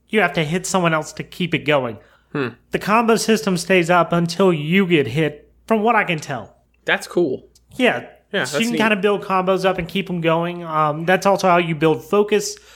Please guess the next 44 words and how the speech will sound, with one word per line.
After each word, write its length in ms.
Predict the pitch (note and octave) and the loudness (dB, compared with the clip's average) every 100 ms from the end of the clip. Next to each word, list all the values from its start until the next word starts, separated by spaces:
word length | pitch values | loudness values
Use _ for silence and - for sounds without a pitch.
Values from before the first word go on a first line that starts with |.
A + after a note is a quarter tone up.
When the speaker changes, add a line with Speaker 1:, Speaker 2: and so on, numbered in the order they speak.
| _ - | _ -2
Speaker 1:
which 360 | F#3 D#3+ - - - _ _ _ _ _ | 0 0 -2 -12 -20 _ _ _ _ _
you 140 | G3+ | -2
use 440 | F#3+ F3 F#3 F3 - | -2 0 0 0 -4
to, 360 | - - G3+ E3 | -12 -4 -2 2
uh, 200 | D3+ D3 | 2 2
either 200 | F3 F3 | 0 -2
refill 380 | E3+ G3+ - G#3 | -2 -2 0 -2
your 160 | F3+ C3+ | 0 -2
health 420 | D3+ A3 G#3+ - _ _ - | 0 0 -2 -8 _ _ -4
or 240 | G3+ G3 | 0 0
do, 180 | F#3 G3 | 0 0
like, 180 | G3 F#3 | 0 2
a, 400 | F3+ F3 F3 F3+ | 2 2 2 0
like, 140 | F#3+ F#3 | 0 -2
a 40 | |
Batman 420 | E3 E3+ F3+ F3 | 0 0 -2 -8
finisher 340 | E3+ D#3+ D3 F3+ | -6 -8 -6 -4
move, 300 | F3 F3+ F3+ | -2 -4 -4
like, 240 | F3+ E3 _ _ | -6 -6 _ _
push 200 | - A3+ | -2 -2
two 120 | - G3+ | 0 0
buttons 240 | G3 F3+ | 0 0
together 340 | F#3 F3 E3+ | 0 0 0
and 120 | F3 F3+ | -2 -2
you 80 | |
just 180 | E3 E3 | -4 0
automatically 500 | E3+ E3 D#3+ E3 F3+ | 2 4 2 2 -2
finish 340 | F3 E3+ D#3+ - | -4 -8 -8 -2
a 40 | |
guy. 380 | F3 D#3+ D#3 C#3 _ _ _ - | 2 2 2 -4 _ _ _ -16
Speaker 2:
That's, 260 | - - _ _ _ - | -12 -12 _ _ _ -16
oh 140 | - | -10
man, 480 | C3+ C3 C3 B2+ - | -2 0 2 0 -2
I 180 | - D#3 | -2 0
haven't 180 | F#3 F3+ | 0 -2
Speaker 1:
It's 40 | E3+ | -2
Speaker 2:
played, 120 | D3+ | 0
Speaker 1:
good, 80 | D#3 | 0
Speaker 2:
so 100 | C#3 | 0
I 80 | D3 | 0
Speaker 1:
dude. 80 | G3 | -2
Speaker 2:
have 220 | - - _ | -4 -10 _
Batman, 600 | D3 D3 D3+ C#3+ C#3 B2+ G#2+ | -2 -2 -2 -2 -2 -6 -8
uh, 300 | B2+ A#2+ A#2 | -4 -4 -4